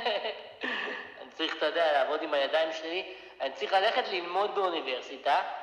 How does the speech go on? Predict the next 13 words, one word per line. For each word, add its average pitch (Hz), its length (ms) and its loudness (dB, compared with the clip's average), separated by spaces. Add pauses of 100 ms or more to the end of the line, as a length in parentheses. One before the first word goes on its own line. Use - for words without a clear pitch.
(360)
כדי 226 460 0
לבוא 208 400 4
לעבוד 202 400 4
עם 180 100 0
הידיים 170 380 4
שלי - 200 -6
בסוף. 120 360 -8 (240)
איזה 214 360 0 (220)
בדיחה. 135 520 2 (140)
זו 131 60 4
הבדיחה 127 400 2
הכי - 220 -2
מצחיקה 147 580 0